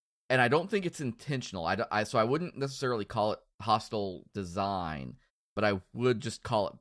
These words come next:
bad de-, planning, is Amazon.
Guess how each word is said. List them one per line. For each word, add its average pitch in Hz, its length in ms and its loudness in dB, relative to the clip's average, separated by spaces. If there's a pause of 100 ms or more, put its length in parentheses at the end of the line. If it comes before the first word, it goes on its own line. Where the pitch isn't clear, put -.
bad 95 340 0
de-, 90 120 -8 (560)
planning, 95 600 -2 (500)
is 131 160 0
Amazon. 95 680 -4